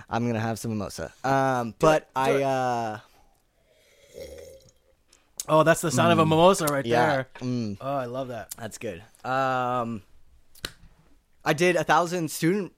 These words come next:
Speaker 1: uh, projects at Chapman. My roommate was
Speaker 2: Wait,
Speaker 1: a
Speaker 2: wait. Did you literally do a thousand?
Speaker 1: No, I probably, I probably did twenty, and then after graduating, did another twenty more.
Speaker 2: Okay, so that's close to a thousand.
Speaker 1: Yeah, yeah,
Speaker 2: Okay,
Speaker 1: yeah.
Speaker 2: I like that.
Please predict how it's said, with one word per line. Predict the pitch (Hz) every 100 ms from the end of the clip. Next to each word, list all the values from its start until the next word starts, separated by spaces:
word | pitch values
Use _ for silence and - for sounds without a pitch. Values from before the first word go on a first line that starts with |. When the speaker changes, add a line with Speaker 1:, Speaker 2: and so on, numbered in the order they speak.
| -
Speaker 1:
uh, | 131 123 120
projects | - 127 120 131 135 - -
at | 123 127 -
Chapman. | - 127 135 131
My | 127
roommate | 120 131 131 127
was | 123
Speaker 2:
Wait, | 160
Speaker 1:
a | 165
Speaker 2:
wait. | 147 -
Did | 143 135
you | 147
literally | 113 117 123 127
do | 120
a | 117
thousand? | 104 104 120 143
Speaker 1:
No, | 113 110 101
I | 98
probably, | - 127 127 120 110 _ - - - - _ _ _
I | 151
probably | 175 208 208 196
did | 135 131 110 - _
twenty, | - - 107 110 113 117 131 151 160 -
and | 120
then | 117 113
after | 107 113 123
graduating, | 110 113 113 123 127 131 127
did | 120
another | 117 113
twenty | 101 120 117
more. | 107 104 123 139
Speaker 2:
Okay, | 214 -
so | 151 208 190
that's | 185 254 -
close | 175 147
to |
a | 123
thousand. | 92 98 131 165
Speaker 1:
Yeah, | 180 104 110
yeah, | 147
Speaker 2:
Okay, | 135
Speaker 1:
yeah. | 123 85
Speaker 2:
I | 165
like | 170 -
that. | 139